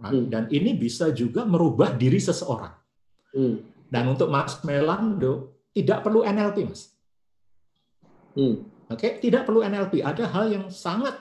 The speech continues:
Speaker 1: atau bahkan lebih sederhana dari ini. Tapi memang harus dipelajari ya, harus dipelajari dan kemudian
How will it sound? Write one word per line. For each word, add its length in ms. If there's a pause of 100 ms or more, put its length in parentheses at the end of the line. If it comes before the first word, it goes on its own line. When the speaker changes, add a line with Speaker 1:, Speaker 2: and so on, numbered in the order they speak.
Speaker 1:
atau 400
bahkan 320
lebih 320
sederhana 480
dari 160
ini. 180 (300)
Tapi 220
memang 240
harus 240
dipelajari 560
ya, 80
harus 240
dipelajari 560
dan 160
kemudian 400